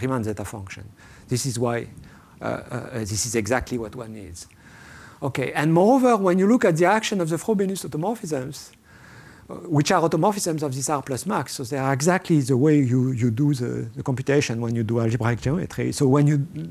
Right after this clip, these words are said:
look at the action of the Frobenius automorphisms on these points, they correspond exactly to the action of the Idel class group modulo Z hat cross, so it's just multiplicative numbers, on this non-commutative space. And, uh, when you look more carefully,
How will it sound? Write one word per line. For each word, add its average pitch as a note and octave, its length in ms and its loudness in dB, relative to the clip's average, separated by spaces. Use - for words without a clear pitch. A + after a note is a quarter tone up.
look F#3+ 220 -2
at E3 100 2
the F3 80 4
action G3+ 320 2
of D3+ 80 -6
the D#3 60 -2
Frobenius E3+ 440 -4
automorphisms C3+ 600 -8
on C#3+ 100 -4
these D#3 160 -2
points, D#3+ 480 -4
they E3+ 120 6
correspond G3 460 2
exactly F#3 640 2
to F3+ 120 0
the F#3 100 4
action G#3 360 2
of E3+ 120 0
the F3 160 2
Idel E3 220 2
class C#3 200 -2
group G3 320 2
modulo D#3 360 4
Z B2+ 100 2
hat C3 220 2
cross, - 220 -2
so B2+ 140 -6
it's A2+ 120 -4
just C3+ 360 -4
multiplicative B2 720 -2
numbers, D3 520 -2
on C#3+ 140 4
this - 300 2
non-commutative C3 580 -2
space. - 560 -10
And, E3 240 2
uh, F#3+ 60 4
when A#3 200 6
you A3+ 80 8
look B3 220 6
more G#3 180 6
carefully, F3 720 2